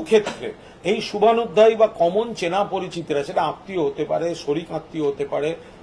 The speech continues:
বন্ধু হতে পারে, পাড়া প্রতিবেশী হতে পারে, তারা খুব সুন্দরভাবে মিটিয়ে দেন।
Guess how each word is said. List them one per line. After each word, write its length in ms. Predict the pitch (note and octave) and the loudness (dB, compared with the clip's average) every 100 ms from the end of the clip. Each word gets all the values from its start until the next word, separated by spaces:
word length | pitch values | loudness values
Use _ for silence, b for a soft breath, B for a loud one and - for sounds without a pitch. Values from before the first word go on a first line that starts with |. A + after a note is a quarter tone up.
| - | -4
বন্ধু 300 | D3 F#3 G3+ F3 | -2 -2 -2 -2
হতে 180 | D3+ D3 | 0 -2
পারে, 240 | C3+ C#3+ D#3+ | -2 -4 -2
পাড়া 260 | C3+ D3+ | 0 0
প্রতিবেশী 520 | - D#3 - D#3 D#3 C#3+ | -2 -6 -10 -10 -10 -12
হতে 200 | B2+ - | -10 -10
পারে, 180 | - - | -8 -8
তারা 160 | - G#3+ | -4 -4
খুব 160 | G#3+ C4 | -4 -10
সুন্দরভাবে 540 | - F#3 G#3+ G#3 B3 | -10 -4 0 0 0
মিটিয়ে 360 | A#3+ D#3 E3 D3 | -4 -8 -4 -2
দেন। 180 | C3+ | -2